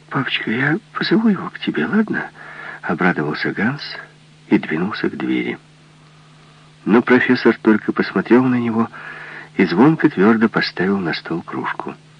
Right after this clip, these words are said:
«Да, Ланетта здесь, а вот Ганка так и не пришел», —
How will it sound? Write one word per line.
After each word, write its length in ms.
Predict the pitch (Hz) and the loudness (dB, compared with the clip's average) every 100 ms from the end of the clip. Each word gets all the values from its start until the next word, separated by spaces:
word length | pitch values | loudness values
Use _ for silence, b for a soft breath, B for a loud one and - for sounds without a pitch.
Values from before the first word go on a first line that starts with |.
| - - - b b b b b b b b - | -20 -20 -20 b b b b b b b b -12
«Да, 460 | 78 80 131 160 160 | -6 2 4 6 4
Ланетта 840 | 143 131 117 127 160 - - 123 | 0 -2 -2 -2 -4 -4 0 0
здесь, 500 | 98 82 117 151 - | 0 0 0 0 -4
а 40 | |
вот 220 | 92 92 - - - B B B B - _ B B B B B B - 76 | -6 -8 -8 -12 -12 B B B B -20 _ B B B B B B -12 -6
Ганка 520 | 78 117 160 160 127 - | 2 4 2 2 0 0
так 280 | 90 - 104 | -4 -2 -4
и 40 | |
не 120 | 110 | -4
пришел», — 800 | - 90 - - 64 64 64 | -4 0 0 0 -4 -6 -8